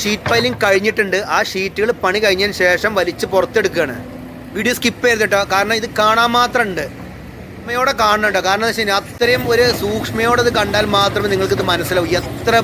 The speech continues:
ബുദ്ധിമുട്ട് പിടിച്ച പണിയാണെന്നുള്ളത്. മെഷീനറി ആണെന്ന് പറഞ്ഞിട്ട് കാര്യമൊന്നുമില്ല, അതിന് അതിൻ്റേതായ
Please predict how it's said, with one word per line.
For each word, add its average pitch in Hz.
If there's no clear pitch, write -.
ബുദ്ധിമുട്ട് 190
പിടിച്ച 196
പണിയാണെന്നുള്ളത്. 165
മെഷീനറി 220
ആണെന്ന് 247
പറഞ്ഞിട്ട് 226
കാര്യമൊന്നുമില്ല, 208
അതിന് 185
അതിൻ്റേതായ 208